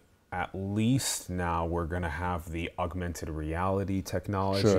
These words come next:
Speaker 2: sure,
Speaker 1: solutions
Speaker 2: sure.
Speaker 1: to do that real-time process, which
Speaker 2: Right,
Speaker 1: you,
Speaker 2: right.
Speaker 1: you speak a lot about. Also the digital twins, which are very interesting,
Speaker 2: Mm-hmm.
Speaker 1: making a digital twin of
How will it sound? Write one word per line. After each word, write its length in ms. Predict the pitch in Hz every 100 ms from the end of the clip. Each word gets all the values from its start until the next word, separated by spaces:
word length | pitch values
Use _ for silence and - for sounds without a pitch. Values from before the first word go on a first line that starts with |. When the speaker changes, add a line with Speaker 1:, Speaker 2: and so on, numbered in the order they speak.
| 107
Speaker 2:
sure, 0 |
Speaker 1:
solutions 720 | 104 110 101 104 98 101 110
Speaker 2:
sure. 20 | -
Speaker 1:
to 80 |
do 300 | 85 78 92
that 240 | 101 101 67
real-time 880 | 87 98 104 101 - 107 98 98 95
process, 840 | - - 98 92 - - 101 95
which 80 | 107
Speaker 2:
Right, 140 | 101 90
Speaker 1:
you, 80 |
Speaker 2:
right. 220 | 107 98 90 - -
Speaker 1:
you 160 | 117 92
speak 380 | - - 95 -
a 40 |
lot 420 | 87 90 92 90 -
about. 720 | 90 82 85 92 92 92 - - - - - -
Also 380 | 90 - 95 90
the 240 | 85 85 80 -
digital 420 | - 90 80 73 71
twins, 520 | - - 117 110 107
which 220 | 92 87 -
are 120 | 85
very 500 | 78 92 98 101 101
interesting, 400 | 101 101 - 110
Speaker 2:
Mm-hmm. 80 | 123
Speaker 1:
making 300 | 90 139 85
a 40 |
digital 380 | 78 82 80 80
twin 300 | - 92 92
of 160 | 85